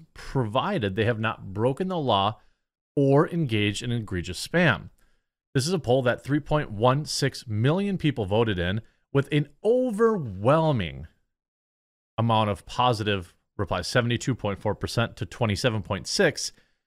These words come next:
And when you look at it, hilariously, <laughs> a lot of people out there now are probably like, "What am I gonna do with the fifty-six accounts that I created to keep, <laughs> keep coming?" People's inboxes are gonna get full of all their old dead accounts. Actually, my old Midwestly, uh, and my old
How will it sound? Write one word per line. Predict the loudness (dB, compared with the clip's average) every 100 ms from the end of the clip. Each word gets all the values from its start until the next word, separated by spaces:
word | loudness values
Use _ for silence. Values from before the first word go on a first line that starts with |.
| _ _ _ _ 0
And | 2
when | 4
you | 4
look | 4 4
at | 4 4
it, | 2 -2 -10 0
hilariously, | 4 6 6 4 2 4
<laughs> |
a | 4
lot | 6 4
of | 4
people | 2 4
out | 2
there | 4 4
now | 4
are | 4
probably | 4 2 2
like, | -2 2
"What | 2
am | 4
I | 2
gonna | 2 0
do | 0
with | -2
the | -4
fifty-six | -4 -4 -2 -4 -4
accounts | -2 0 0 0
that | -2
I |
created | -2 0 2 2 -4
to |
keep, | -8 -8 -6
<laughs> | -2 0 0 2 2 4 4 4 2 -2 -16 -14 -12
keep | -4 -2
coming?" | 4 4 4
People's | 0 2 0
inboxes | 2 4 4 4
are | 0
gonna | 0
get | 0
full | -2 -2 0 0 0
of | 2
all | 2
their | 4
old | 2 4
dead | 2 2
accounts. | 4 2 2 -4 _ _ _ -2
Actually, | 0 2 0
my | 2
old | 2 2
Midwestly, | 0 2 2 2 2 2 0 -6 -2
uh, | 2 2 2
and | 2 2
my | 2
old | 0 0 -2